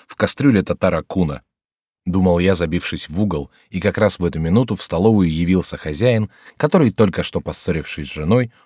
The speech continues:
ушел в кабинет. «Сенсей, говорят, вас обокрали. Надо же было так глупо получиться», тут же насел на него Татаракун. «Глуп тот, кто забрался к нам», ответил хозяин.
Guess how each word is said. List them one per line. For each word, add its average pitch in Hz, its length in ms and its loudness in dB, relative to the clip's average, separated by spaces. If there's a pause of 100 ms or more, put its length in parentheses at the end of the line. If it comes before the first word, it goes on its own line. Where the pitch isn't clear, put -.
(120)
ушел - 240 0
в - 80 -8
кабинет. 82 500 -4 (1000)
«Сенсей, 139 720 4
говорят, 113 440 4
вас 120 180 2
обокрали. 110 640 4 (320)
Надо 131 280 4
же 113 120 4
было 113 240 4
так 95 180 0
глупо 101 280 2
получиться», 95 600 0
тут 95 200 0
же 90 120 2
насел 98 340 2
на 90 80 4
него 85 220 0
Татаракун. 80 680 -4 (920)
«Глуп 92 480 2
тот, 110 260 2
кто - 200 2
забрался 92 560 2
к 85 100 -4
нам», 87 260 2
ответил 73 380 -8
хозяин. 69 520 -10